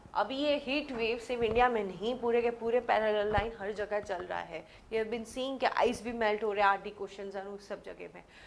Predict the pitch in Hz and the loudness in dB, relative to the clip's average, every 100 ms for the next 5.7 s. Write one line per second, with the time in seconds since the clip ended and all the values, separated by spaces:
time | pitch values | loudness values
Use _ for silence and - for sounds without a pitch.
0 | - - 302 320 - - - 262 285 349 | -18 0 2 2 -4 -6 6 8 8 0
1 | 320 302 294 277 254 254 240 175 - 196 | 0 -4 -6 -4 -4 -4 -2 -2 -2 -4
2 | 214 240 269 208 202 285 302 240 220 214 | 0 0 0 -4 -6 -6 -6 -8 -8 -8
3 | 208 202 190 214 208 202 196 214 185 170 | -6 -8 -6 -4 -4 -6 -8 -2 -2 -2
4 | 190 - 226 - 240 214 214 220 - 220 | -10 -12 -8 -4 -2 2 4 2 2 -4
5 | 220 - 190 - 208 208 | -4 -8 -10 -2 -2 -2